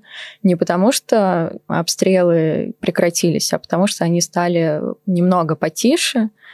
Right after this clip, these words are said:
И они выехали. У них была своя машина, они на ней выехали из города. И они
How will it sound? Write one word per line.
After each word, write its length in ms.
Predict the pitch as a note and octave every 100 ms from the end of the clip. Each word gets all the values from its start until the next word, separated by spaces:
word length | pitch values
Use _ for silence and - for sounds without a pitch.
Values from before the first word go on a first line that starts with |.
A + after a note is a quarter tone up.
| - - _ -
И 180 | F3+
они 280 | E3+ E3+ A3+
выехали. 540 | G3 F3+ E3 - D#3+ D#3
У 40 |
них 220 | E3 E3
была 280 | D#3 D#3+ D#3
своя 600 | - - E3 E3 D#3+ D#3+
машина, 560 | D#3+ E3 - C4+ D4 F3+
они 200 | E3 F#3
на 120 | F3
ней 180 | E3+ D#3+
выехали 380 | E3+ E3+ F3
из 140 | E3+ D#3+
города. 440 | D#3+ D3 D3+ D3 - - - - - -
И 280 | - F3 F3
они 460 | E3 F3 G#3+ C#4+